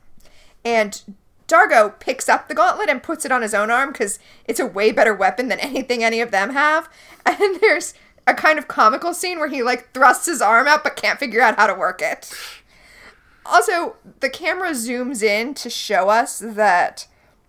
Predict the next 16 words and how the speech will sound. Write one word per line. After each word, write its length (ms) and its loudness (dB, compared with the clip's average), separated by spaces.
that 460 2
the 340 0
gauntlet 400 2
has 220 -6
some 160 -4
sort 180 -6
of 80 -12
serum 460 -6
in 80 -4
it 120 -6
that 100 -2
injects 600 -6
into 280 -8
your 180 -6
skin. 640 -8
And 320 2